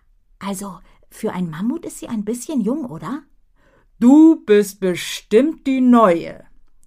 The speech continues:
Die Lehrerin streckt Pippa eine dicke Pratze entgegen. "Philippa Peppercorn?"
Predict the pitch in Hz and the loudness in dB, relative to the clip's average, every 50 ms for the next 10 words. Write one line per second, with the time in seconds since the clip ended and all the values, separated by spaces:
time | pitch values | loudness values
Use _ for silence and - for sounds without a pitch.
0 | _ _ _ _ - 170 147 151 156 160 180 180 190 185 185 185 185 185 185 - | _ _ _ _ -14 -12 -12 -10 -10 -10 -8 -8 -8 -8 -6 -8 -8 -8 -10 -12
1 | - - 139 123 - - - _ - 165 - 175 160 - - 151 165 160 160 160 | -14 -16 -16 -16 -16 -20 -20 _ -14 -12 -12 -12 -14 -12 -12 -14 -14 -14 -14 -14
2 | 160 - 165 - - 165 180 - - - 156 - - - - - - 135 139 - | -14 -16 -16 -14 -14 -16 -16 -14 -12 -12 -12 -12 -14 -18 -18 -18 -18 -18 -16 -16
3 | 160 151 - - - - _ _ _ _ _ _ _ _ _ _ - 180 175 175 | -16 -16 -16 -18 -20 -20 _ _ _ _ _ _ _ _ _ _ -6 -4 -4 -2
4 | 170 208 220 233 - - - - 196 180 190 226 240 240 240 254 269 277 320 | -2 -4 -2 -2 -2 -4 -2 -4 -6 -6 -4 -4 -4 -2 -2 -2 -2 0 -2